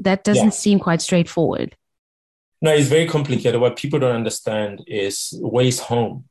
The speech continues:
Speaker 2: you know, um,
Speaker 1: Mm.
Speaker 2: um, like, like I said, people need a safe space to heal.
Speaker 1: Mm.
Speaker 2: You cannot heal in, from the same environment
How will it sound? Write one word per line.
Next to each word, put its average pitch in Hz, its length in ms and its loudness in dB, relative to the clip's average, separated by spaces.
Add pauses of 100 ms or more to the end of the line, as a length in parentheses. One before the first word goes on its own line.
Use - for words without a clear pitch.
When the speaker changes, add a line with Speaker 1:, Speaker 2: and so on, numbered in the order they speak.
Speaker 2:
you 110 160 -6
know, 98 400 -6
um, 104 500 -2
Speaker 1:
Mm. 185 100 -12
Speaker 2:
um, 104 220 -4
like, 104 220 -4
like 107 300 -2
I 104 80 0
said, 107 420 -2
people 117 300 -2
need 107 180 0
a 107 80 -2
safe 113 460 -4
space - 800 -8
to - 120 -8
heal. 95 460 -4 (240)
Speaker 1:
Mm. 180 240 -2 (540)
Speaker 2:
You 110 80 -14
cannot 127 340 0
heal 123 320 -2
in, 113 340 -2
from 110 360 -2
the 107 100 -2
same 107 320 -2
environment 98 680 -2